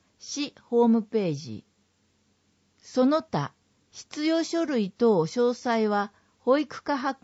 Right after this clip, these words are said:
行の入所案内、または市ホームページをご覧ください。申し込み、二月一日水曜から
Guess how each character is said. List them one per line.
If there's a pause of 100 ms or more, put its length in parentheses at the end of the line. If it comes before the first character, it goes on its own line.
行
の
入
所
案
内、 (340)
ま
た
は
市 (120)
ホ
ー
ム
ペ
ー
ジ
を
ご
覧
く
だ
さ
い。 (1300)
申
し
込
み、 (640)
二
月
一
日
水
曜
か
ら